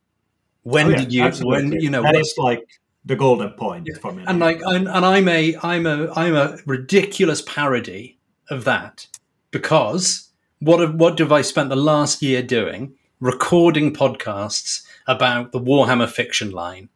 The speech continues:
Speaker 1: um, the Warhammer novel line that was, um, that was created in nineteen eighty-nine. What was
Speaker 2: Mm.
Speaker 1: my first White Dwarf? White Dwarf one one seven. What came out with White Dwarf one one seven?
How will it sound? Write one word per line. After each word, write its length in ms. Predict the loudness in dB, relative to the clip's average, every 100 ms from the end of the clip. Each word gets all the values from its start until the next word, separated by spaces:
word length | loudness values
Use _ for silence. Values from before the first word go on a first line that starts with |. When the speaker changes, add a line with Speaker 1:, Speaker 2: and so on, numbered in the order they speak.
| _ _ _ _
Speaker 1:
um, 400 | 2 4 2 0
the 80 | 0
Warhammer 340 | 2 4 4
novel 300 | 4 2 0
line 420 | -2 -2 -4 -8 -14 _ _ _ _
that 180 | -2 0
was, 580 | 2 2 2 0 -4 -4
um, 640 | -2 0 0 -4 -4 -8 -12 _ _ _ _ _ _ -20 -10
that 300 | 0 0 0
was 140 | -4
created 380 | 0 0 0 -2
in 140 | 0
nineteen 360 | 0 0 -2 -2
eighty-nine. 720 | -4 -4 -4 -4 -8 -10 -18 _ _ _ _ _ _ _
What 540 | -2 2 2 0 -12 -6
was 120 | -2 2
Speaker 2:
Mm. 60 |
Speaker 1:
my 260 | 4 4 2
first 460 | 0 -2 0 -2
White 240 | 0 0 0
Dwarf? 600 | -4 -2 -2 -4 -8 -20 _ _
White 260 | 2 2 0
Dwarf 280 | 0 0 2
one 240 | 2 4
one 160 | 0 -2
seven. 500 | -2 -4 -4 -8 -10 _ _ _
What 480 | 0 2 2 -2 -20 _ _ _
came 340 | 0 2 4
out 220 | 2 0 -2
with 100 | 0
White 240 | 0 0
Dwarf 320 | -4 -4 -4
one 220 | 2 2 2
one 160 | -2
seven? 540 | -4 -4 -4 -4 -6